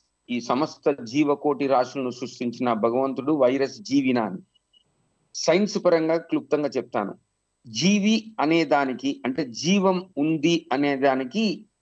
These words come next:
మూడు యొక్క క్రైటీరియా ఉండాలి. Number వన్, తనంతకు తాను బ్రతకగలగాలి. Number two, తనంతకు తానుగా పునరుత్పత్తి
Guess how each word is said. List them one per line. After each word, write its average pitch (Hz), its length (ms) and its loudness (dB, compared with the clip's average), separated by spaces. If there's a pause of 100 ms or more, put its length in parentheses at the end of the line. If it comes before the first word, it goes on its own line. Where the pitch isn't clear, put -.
(180)
మూడు 160 440 6
యొక్క 143 400 2
క్రైటీరియా 143 640 0
ఉండాలి. 110 440 -4 (120)
Number 143 340 2
వన్, 143 260 0 (640)
తనంతకు 185 540 0
తాను 170 320 0
బ్రతకగలగాలి. 131 1080 -2 (1000)
Number 156 400 0
two, 190 280 -4 (500)
తనంతకు 175 480 0
తానుగా 165 460 2
పునరుత్పత్తి 165 1300 -2